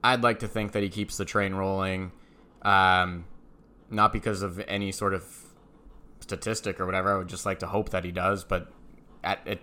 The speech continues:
it would be hope. So it's interesting that you brought up a name like Brossoit, 'cause I was looking through all the goalies,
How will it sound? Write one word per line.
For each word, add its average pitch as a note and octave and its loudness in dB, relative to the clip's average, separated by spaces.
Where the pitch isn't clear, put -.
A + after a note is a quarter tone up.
it A2 2
would G#2 0
be F#2+ -2
hope. G2+ 2
So A#2 4
it's B2 -2
interesting D3+ 0
that C#3+ 2
you C3+ 0
brought A#2 10
up A#2+ 0
a A#2 0
name A2 2
like A2 0
Brossoit, G#2+ 4
'cause A2 0
I A2 8
was G#2 0
looking A2 -2
through A2 -2
all G2+ 4
the G2 0
goalies, G2 -2